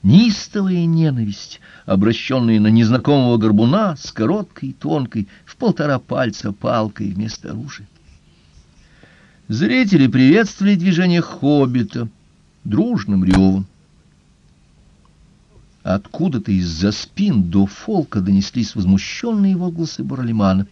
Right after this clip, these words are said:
Тот, похоже, всё ещё пытался развести ссорящихся и не допустить схватки.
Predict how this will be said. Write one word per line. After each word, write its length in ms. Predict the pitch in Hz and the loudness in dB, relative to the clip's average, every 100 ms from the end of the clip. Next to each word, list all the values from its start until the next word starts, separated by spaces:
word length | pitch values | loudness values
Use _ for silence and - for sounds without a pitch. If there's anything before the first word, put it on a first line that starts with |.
| _ _ _ _ _ _ _ _ _ _ _ - | _ _ _ _ _ _ _ _ _ _ _ -8
Тот, 220 | 110 104 | -6 -4
похоже, 400 | 113 113 117 110 | -6 -2 0 0
всё 180 | - 123 | -2 -2
ещё 220 | 110 - | -2 -2
пытался 400 | 107 113 120 - | -6 -4 -4 -2
развести 600 | 113 101 110 - - 208 | 0 2 0 -2 -6 -8
ссорящихся 960 | 196 - - 110 98 - - - - 104 _ _ _ - | -8 -8 -4 0 0 -4 -12 -14 -14 -14 _ _ _ -6
и 60 | 92 | 0
не 120 | 90 | 0
допустить 540 | 82 98 - - 240 | 0 -6 -6 -10 -10
схватки. 560 | - - 135 104 - | -10 -6 -6 -6 -8